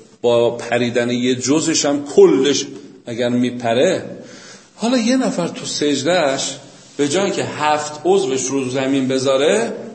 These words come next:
شیش عضو بذاره، یه دستش یا انگشت شست پاشو نذاره رو زمین.» کلاً میگید که آقای شهید ثانی، کلاً میگید این رکن کلاً منتفی شد، دو سجده تین با هم نیامد. چرا؟ چون یه جزش خراب شد.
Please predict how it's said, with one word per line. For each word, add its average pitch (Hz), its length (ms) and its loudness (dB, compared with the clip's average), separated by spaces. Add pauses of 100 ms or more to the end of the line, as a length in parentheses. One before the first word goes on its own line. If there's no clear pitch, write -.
(180)
شیش - 480 -4
عضو 110 320 -4
بذاره، 101 380 -6 (1040)
یه 151 340 -2 (120)
دستش 165 440 2
یا 226 80 2
انگشت 226 440 2
شست 202 340 0
پاشو 208 380 0
نذاره 107 420 0
رو 104 80 -10
زمین.» 104 180 -8 (1400)
کلاً 123 320 -4
میگید 135 340 -4
که 123 100 -6
آقای 127 220 -2
شهید 117 300 -8
ثانی، 98 320 -14
کلاً 120 320 -6
میگید 123 280 -8
این 117 200 -10
رکن 139 140 -12 (220)
کلاً 175 340 4
منتفی 147 500 -4
شد، 120 220 -10 (460)
دو 180 140 8
سجده 170 460 4
تین 175 320 2
با 160 260 4
هم 170 260 2
نیامد. 165 760 2
چرا؟ 160 280 0
چون 143 240 -2
یه 143 100 0
جزش 135 400 -2
خراب 123 280 0
شد. 135 240 -8